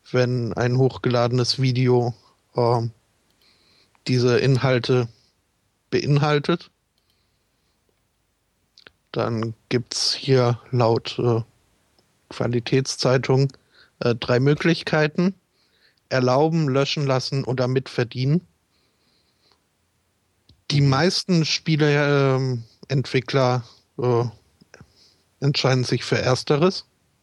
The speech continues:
Speaker 1: Ganz einfach, weil das auch, äh, kostenlose Werbung für sie ist. Äh,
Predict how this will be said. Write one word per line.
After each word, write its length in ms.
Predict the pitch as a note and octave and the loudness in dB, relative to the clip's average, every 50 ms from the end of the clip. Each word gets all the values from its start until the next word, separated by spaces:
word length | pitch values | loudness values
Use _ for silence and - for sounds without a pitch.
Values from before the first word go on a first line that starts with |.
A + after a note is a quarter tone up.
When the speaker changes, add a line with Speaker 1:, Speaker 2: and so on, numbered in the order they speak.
| _ _ _ - - - _ _ _ _ _ - | _ _ _ -20 -20 -20 _ _ _ _ _ -6
Speaker 1:
Ganz 240 | - A#2+ C3+ - - | -4 -4 -4 -4 -2
einfach, 420 | - B2 C3 - - B2 - - | -2 -2 0 0 0 -2 0 0
weil 140 | C3 B2 A#2 | 0 0 0
das 180 | A#2+ A2+ - | 0 0 -2
auch, 220 | A2+ G#2+ A2+ - - | -2 -4 -4 -2 -2
äh, 120 | A#2+ A#2 A2+ | -2 -2 -2
kostenlose 640 | - - - - - - C3+ B2 A#2+ A#2 - A#2 | -2 0 0 0 0 0 0 0 0 0 -2 -2
Werbung 360 | A#2 B2 C3 C#3 D3 D3+ C#3+ C3 | 0 0 0 2 2 0 0 0
für 160 | - C#3+ B2+ | 0 -2 -2
sie 160 | - - C3 | -2 -2 -2
ist. 280 | - D3+ F#3+ - - _ _ _ _ _ _ _ _ _ _ _ _ _ _ _ _ _ _ _ _ _ _ _ _ | 0 0 -2 -2 -6 _ _ _ _ _ _ _ _ _ _ _ _ _ _ _ _ _ _ _ _ _ _ _ _
Äh, 560 | - - C3+ C3 B2+ B2+ B2+ B2+ A#2 A#2+ A#2 | -4 0 0 2 2 2 2 2 0 0 -4